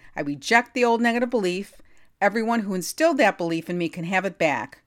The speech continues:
Again, as you say this gesture, pulling the negative belief out of you and throwing it out a window or in the garbage.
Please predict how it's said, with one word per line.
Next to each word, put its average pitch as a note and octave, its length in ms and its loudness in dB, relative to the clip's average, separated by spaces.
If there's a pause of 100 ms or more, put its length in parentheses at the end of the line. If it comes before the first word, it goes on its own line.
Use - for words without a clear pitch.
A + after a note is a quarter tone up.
(440)
Again, F3+ 420 0
as - 180 -6
you F3 60 -6
say F#3 240 0
this F3 240 -6
gesture, F#3 420 -2
pulling C#4 460 2
the B3+ 100 2
negative G#3+ 340 0
belief G3 400 -4 (180)
out F#3+ 200 4
of D#3+ 120 -4
you D3 280 -4 (460)
and E3 160 -4
throwing B3 480 4
it A#3+ 120 2
out A3 180 6
a G#3 60 0
window G3 440 2
or E3+ 200 -4
in E3 120 -2
the E3 60 -4
garbage. C#3 580 -6